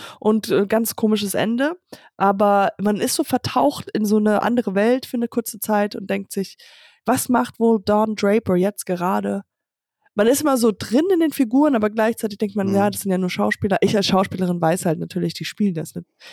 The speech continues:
Speaker 1: Die sagen das ja nicht
Speaker 2: Mhm.
Speaker 1: echt. Das sind ja nicht diese Figuren.
Speaker 2: Ja.
Speaker 1: Also deswegen, ähm, aber das haben wir gerade. Und gestern Abend, weil es jetzt zu Ende ist, habe ich angefangen, ein Buch zu lesen.
Speaker 2: Och.
Speaker 1: Irr. Und ich habe so gemerkt,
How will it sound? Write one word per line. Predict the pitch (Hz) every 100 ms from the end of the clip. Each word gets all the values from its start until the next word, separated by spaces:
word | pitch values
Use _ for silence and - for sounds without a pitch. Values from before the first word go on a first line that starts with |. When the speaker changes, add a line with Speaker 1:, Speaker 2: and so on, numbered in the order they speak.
| - -
Speaker 1:
Die | 170
sagen | 175 185
das | 185 160
ja |
nicht | 151 139
Speaker 2:
Mhm. | 104
Speaker 1:
echt. | 147 -
Das | 151
sind | 170
ja | 151
nicht | 151 -
diese | 160
Figuren. | 156 160 156 143
Speaker 2:
Ja. | 110
Speaker 1:
Also | - - _ _ _ - - - - _
deswegen, | - 156 151 156 -
ähm, | 160 151 156 156 - _ _ _ _ _ _ _ _ -
aber | 190
das | 190 190
haben | 196
wir |
gerade. | 190 190 196 - -
Und | 190
gestern | 214 220 233 180
Abend, | 180 208 214 208 - _ _
weil | 175 180
es | -
jetzt | 180 -
zu | -
Ende | - 226 220
ist, | 185 208 - _ -
habe | 208 214
ich | - _ _ -
angefangen, | - 233 226 - 208 -
ein | 180 175 -
Buch | 254 - -
zu | - 185
lesen. | 156 143 147 143 - _ _ _ _ _ _ -
Speaker 2:
Och. | 147 - - - _ -
Speaker 1:
Irr. | 233 320 - - - - - - - -
Und | 214
ich | 233
habe | -
so | 226
gemerkt, | 208 196 190 196 -